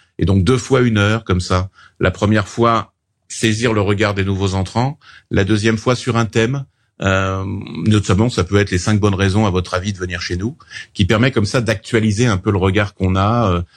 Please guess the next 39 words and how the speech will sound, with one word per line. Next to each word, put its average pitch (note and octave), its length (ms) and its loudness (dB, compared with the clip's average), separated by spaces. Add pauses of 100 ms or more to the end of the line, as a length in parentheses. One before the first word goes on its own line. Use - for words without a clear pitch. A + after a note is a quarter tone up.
(100)
sur - 160 0
le F#2+ 120 4
fait G#2+ 240 -2
qu'on G2 180 0
est G2 80 4
ou F#2+ 140 2
pas G2 180 0
attractif. F2+ 640 -4 (460)
Et G2+ 100 2
donc, C#3 380 0
euh, G#2+ 320 2
et B2 80 2
puis D#3+ 140 0
l'autre C#3+ 260 0
chose A#2+ 260 0
aussi, C3 300 -2
c'est, G2+ 340 0 (380)
euh, G2 320 2
penser A#2 320 0
l'après-après. G2 680 -2 (800)
En G#2 140 0
formation, B2 800 0
euh, G2+ 180 0
je G2 140 -2
le F#2+ 60 0
répète, A2 500 -2 (380)
souvent, B2 580 2
euh, F#2+ 60 -2 (180)
on G2+ 100 0
reste B2+ 340 0
chez A2+ 200 0
nous B2+ 200 2
car G#2+ 220 -2
on G#2+ 100 2
est G2+ 120 2
convaincu A#2+ 480 0
qu'ici, G#2+ 340 -6
chez G2 220 0
nous, A#2 260 -2